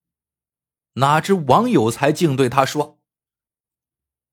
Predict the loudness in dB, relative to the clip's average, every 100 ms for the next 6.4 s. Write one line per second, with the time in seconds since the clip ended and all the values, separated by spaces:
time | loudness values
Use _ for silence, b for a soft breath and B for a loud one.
0 | _ _ _ _ _ -10 -8 -4 -4 -2
1 | 0 0 0 -2 -8 -4 -2 -2 -6 -16
2 | _ _ _ _ b b _ -6 -4 -4
3 | -6 -4 -4 -4 -8 -14 -6 -2 2 2
4 | 0 -2 -2 -2 -4 -2 0 2 2 0
5 | -6 -12 _ -12 -6 -6 -4 -4 0 0
6 | 0 -4 -6 _